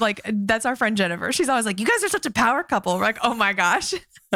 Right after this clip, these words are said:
<laughs> I think it's hysterical to think about, because we,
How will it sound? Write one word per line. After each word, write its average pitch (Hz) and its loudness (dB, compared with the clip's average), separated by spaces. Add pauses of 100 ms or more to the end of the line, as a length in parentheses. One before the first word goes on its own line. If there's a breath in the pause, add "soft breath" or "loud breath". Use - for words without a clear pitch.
(140)
<laughs> - -6
I 254 2
think 302 -2
it's 339 0
hysterical 311 0
to 269 0
think 277 -4
about, 202 2
because 226 -2 (460 loud breath)
we, 247 -2